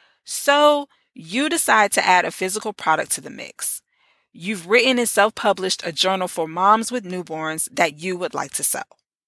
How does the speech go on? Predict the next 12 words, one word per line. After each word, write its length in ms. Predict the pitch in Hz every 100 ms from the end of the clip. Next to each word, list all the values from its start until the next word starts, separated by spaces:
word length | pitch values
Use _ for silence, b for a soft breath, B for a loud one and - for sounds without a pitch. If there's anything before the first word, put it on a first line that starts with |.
| _ _ _ _ _
So, 400 | - - 185 - _ _ _ _ -
in 160 | 180
this 180 | 196 254
instance, 680 | - 175 - 160 175 - - _ _ -
who 200 | - 214
do 60 | 214
you 160 | 214 233
consider 420 | 226 220 175 185
to 80 | 175
be 120 | 170
your 100 | 175
competition? 640 | 180 170 190 349 - -